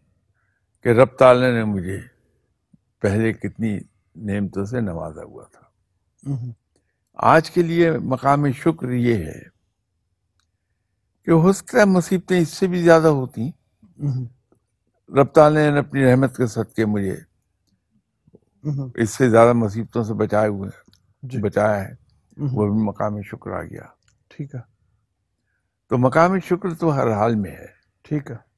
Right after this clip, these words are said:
Speaker 1: जो ये अंधेरा मेरे चारों तरफ छाया है,
Speaker 2: हम्म।
Speaker 1: ये इससे भी गहरा हो सकता था।
Speaker 2: ठीक है।
Speaker 1: लेकिन अल्लाह ने अपनी रहमत की भी है,
Speaker 2: हम्म।
Speaker 1: मुझे इसी अंधेरे में रखा है, तो ये
Speaker 2: हम्म।
Speaker 1: मकाम शुक्र है।
Speaker 2: हम्म।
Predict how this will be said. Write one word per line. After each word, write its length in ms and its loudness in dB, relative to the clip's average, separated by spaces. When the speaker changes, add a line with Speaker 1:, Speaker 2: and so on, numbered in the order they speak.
Speaker 1:
जो 200 -2
ये 160 4
अंधेरा 480 4
मेरे 220 0
चारों 340 -4
तरफ 280 -8
छाया 300 -6
है, 300 -18
Speaker 2:
हम्म। 260 -8
Speaker 1:
ये 160 6
इससे 260 0
भी 120 -2
गहरा 260 2
हो 160 0
सकता 360 -18
था। 320 -20
Speaker 2:
ठीक 240 -10
है। 60 -20
Speaker 1:
लेकिन 340 2
अल्लाह 240 0
ने 140 -2
अपनी 240 -12
रहमत 340 -8
की 140 -10
भी 180 -8
है, 120 -14
Speaker 2:
हम्म। 260 -10
Speaker 1:
मुझे 220 -2
इसी 260 -6
अंधेरे 360 -6
में 120 -14
रखा 400 -20
है, 180 -20
तो 60 -4
ये 100 -2
Speaker 2:
हम्म। 100 -4
Speaker 1:
मकाम 340 -6
शुक्र 300 -14
है। 160 -20
Speaker 2:
हम्म। 240 -8